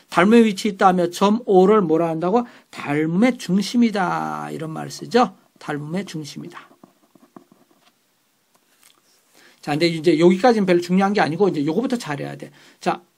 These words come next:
X를 구하라. 이 길이 구하라 그랬죠? 지금 여기 보니까 요거 일이고요. 요거 구 가르쳐줬어. 그 다음에 X 가르쳐줬어. 이게 얼마냐 물어본 거죠. 그러면 요게 지금 직각삼각형, 요 전체 큰 게 직각삼각형이니까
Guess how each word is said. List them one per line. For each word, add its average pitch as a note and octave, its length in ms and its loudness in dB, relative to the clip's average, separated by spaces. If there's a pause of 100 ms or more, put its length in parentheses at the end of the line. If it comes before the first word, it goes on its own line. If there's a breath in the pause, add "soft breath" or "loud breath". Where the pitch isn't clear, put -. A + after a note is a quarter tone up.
(100)
X를 A#3+ 400 0
구하라. C#3+ 300 -4
이 A#3 100 0
길이 G#3 200 -2
구하라 D#3+ 320 -2
그랬죠? D#3+ 560 -4
지금 F3 180 -4
여기 F3 100 2
보니까 D#3+ 480 -6
요거 E3+ 520 -2 (560)
일이고요. F#3+ 680 -2
요거 D#3+ 220 -8
구 F#3+ 180 -8
가르쳐줬어. D3+ 680 -16 (1600 soft breath)
그 - 100 -4
다음에 A#3 220 6
X F3+ 240 2
가르쳐줬어. F#3+ 720 0
이게 D#3+ 140 -2
얼마냐 F3+ 640 -2
물어본 C#3 400 -8
거죠. C#3 380 -14 (440)
그러면 G3+ 400 0
요게 G3 220 4
지금 G3 160 0
직각삼각형, F3 1500 -4
요 C#3+ 160 -14
전체 E3+ 320 -10
큰 - 300 -8
게 G3 100 -2
직각삼각형이니까 F3 1120 -8